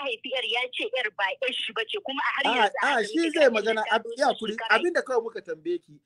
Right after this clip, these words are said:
Speaker 2: ke kika record audio kaman kan da
Speaker 1: Yau.
Speaker 2: jama'a ke zargin shi, shi ya record, ke kika record wannan audio kenan ba shi ba.
Speaker 1: Recording ni na yi su, dalilin da yasa na yi recording din shi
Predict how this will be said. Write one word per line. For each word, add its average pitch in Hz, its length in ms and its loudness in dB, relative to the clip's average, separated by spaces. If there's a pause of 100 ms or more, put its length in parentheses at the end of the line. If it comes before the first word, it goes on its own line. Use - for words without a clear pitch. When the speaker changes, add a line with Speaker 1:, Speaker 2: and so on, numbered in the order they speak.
(160)
Speaker 2:
ke 285 140 -4
kika 233 240 0
record 190 400 -2
audio 165 300 0
kaman 196 260 -6
kan 240 180 2
da 196 60 2
Speaker 1:
Yau. - 120 2
Speaker 2:
jama'a 180 140 2
ke 151 200 -2
zargin 143 420 2 (200)
shi, - 260 -4
shi 196 180 -4
ya 214 100 10
record, 180 340 4 (300)
ke 254 120 6
kika 226 220 4
record 165 280 4
wannan 143 320 4
audio 165 280 8
kenan 131 280 0
ba 117 140 4
shi - 160 -10
ba. 107 160 0 (2250)
Speaker 1:
Recording 269 680 6
ni 311 120 0
na 320 180 2
yi 339 260 0
su, 294 80 -4
dalilin 254 460 -2
da 247 80 0
yasa 262 320 0
na 233 120 -2
yi 269 240 -2
recording 294 680 -2
din 330 200 -2
shi 202 260 -6